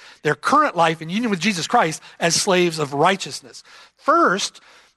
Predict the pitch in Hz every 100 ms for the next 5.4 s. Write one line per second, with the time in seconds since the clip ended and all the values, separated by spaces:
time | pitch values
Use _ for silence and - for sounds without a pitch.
0 | - 214 254 269 262 226 247 208 240 233
1 | 208 208 226 185 165 160 175 151 156 156
2 | 127 - - - _ _ _ _ 139 151
3 | - 151 147 117 101 _ _ - - _
4 | - 139 156 233 302 277 - 208 - -
5 | 220 143 120 180